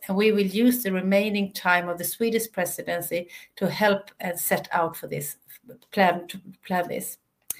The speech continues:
All this work in progress, insights and contrib-, uh, insights and contributions from this, the, the, the panelists who are coming to talk later on,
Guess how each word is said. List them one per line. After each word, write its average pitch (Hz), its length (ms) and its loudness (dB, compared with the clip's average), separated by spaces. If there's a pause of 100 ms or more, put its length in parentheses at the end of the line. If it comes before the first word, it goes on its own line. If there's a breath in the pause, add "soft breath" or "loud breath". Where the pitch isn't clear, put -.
(600 loud breath)
All 320 320 8
this 226 300 8
work 196 380 6
in 196 160 2
progress, 175 840 2 (140)
insights 190 640 2
and 185 120 -4
contrib-, 190 460 0
uh, 180 380 -4
insights 220 400 2
and 196 100 -4
contributions 190 800 -4 (320 loud breath)
from 226 240 6
this, 254 360 2
the, 185 80 -6
the, 175 500 0 (400)
the 160 520 2
panelists 240 540 2
who 190 100 0
are 175 160 4
coming 175 300 -4
to - 100 -12
talk 175 300 -6 (300)
later 185 300 -2
on, 269 200 2